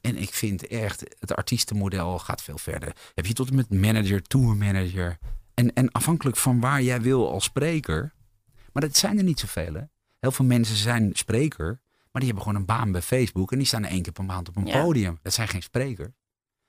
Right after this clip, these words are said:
Speaker 1: Als ik hier vanavond in het café ga zingen, wel na twee bier of drie, of vodka, dan ben ik toch geen zanger?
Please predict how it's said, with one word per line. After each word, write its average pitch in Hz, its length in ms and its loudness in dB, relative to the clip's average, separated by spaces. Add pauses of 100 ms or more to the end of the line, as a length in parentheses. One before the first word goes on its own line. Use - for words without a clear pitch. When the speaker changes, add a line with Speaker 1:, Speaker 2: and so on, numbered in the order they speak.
(100)
Speaker 1:
Als - 140 -2
ik 107 100 -2
hier 110 120 -2
vanavond 104 400 -2
in 104 60 2
het 92 80 -2
café 107 360 2
ga 90 120 -2
zingen, 117 440 -4
wel 101 160 -8
na 92 180 -6
twee 90 280 -4
bier 85 360 -4
of 87 100 -10
drie, 117 340 -10 (120)
of 131 100 -10
vodka, 92 320 -4 (420)
dan - 240 -16
ben 117 100 4
ik 113 60 2
toch 113 140 0
geen 92 140 4
zanger? 117 420 2